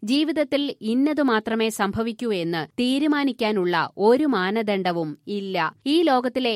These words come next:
ഏറ്റവും അപ്രധാനമായ ഒരു ജീവിയെന്നു പോലും പറയാനാകാത്ത ഒരു വസ്തുവാണ് കോവിഡ് പത്തൊൻപത്. അതിൽ ആകെക്കൂടി സംഭവിക്കുന്നത്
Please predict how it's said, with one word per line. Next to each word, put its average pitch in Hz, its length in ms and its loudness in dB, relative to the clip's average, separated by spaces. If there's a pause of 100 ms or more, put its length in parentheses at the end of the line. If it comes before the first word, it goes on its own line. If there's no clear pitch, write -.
ഏറ്റവും 247 540 -2 (140)
അപ്രധാനമായ 233 840 -2 (280)
ഒരു 226 300 6
ജീവിയെന്നു 247 640 0
പോലും 202 380 -2 (140)
പറയാനാകാത്ത 202 840 -2 (240)
ഒരു 208 180 4
വസ്തുവാണ് 190 720 0 (140)
കോവിഡ് 254 380 4
പത്തൊൻപത്. 170 580 -2 (240)
അതിൽ 254 260 2 (200)
ആകെക്കൂടി 277 560 0
സംഭവിക്കുന്നത് 196 840 -4